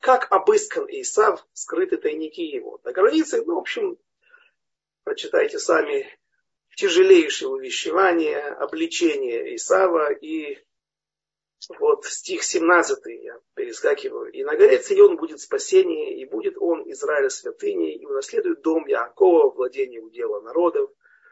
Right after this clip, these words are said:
Так рассказывают у Бриске Ров, когда говорили ему,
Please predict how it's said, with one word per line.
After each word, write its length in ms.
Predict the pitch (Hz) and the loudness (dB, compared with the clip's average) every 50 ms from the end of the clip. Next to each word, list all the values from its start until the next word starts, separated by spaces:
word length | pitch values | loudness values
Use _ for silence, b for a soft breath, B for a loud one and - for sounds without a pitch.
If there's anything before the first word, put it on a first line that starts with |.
| b b b b b _ | b b b b b _
Так 220 | - 151 147 - | -6 -6 -4 -4
рассказывают 560 | 139 135 120 - - 151 139 135 139 131 131 | -4 -4 -4 -2 -2 -2 0 0 0 0 0
у 60 | 120 113 | -2 -6
Бриске 400 | - 143 135 - - - 139 127 | -6 -6 -6 -8 -8 -6 -4 -2
Ров, 280 | 143 160 156 - - - | 0 0 0 0 -4 -6
когда 680 | - - - 139 135 131 131 127 127 - - 131 131 123 120 - - 117 - _ _ _ _ - | -8 -8 -6 -6 -6 -6 -6 -6 -8 -8 -10 -10 -10 -12 -14 -14 -16 -18 -20 _ _ _ _ -16
говорили 460 | - 123 127 127 143 156 156 147 143 | -12 -10 -8 -8 -8 -8 -10 -10 -12
ему, 500 | 143 143 139 135 135 131 - 131 135 - | -12 -12 -12 -12 -12 -12 -12 -14 -16 -20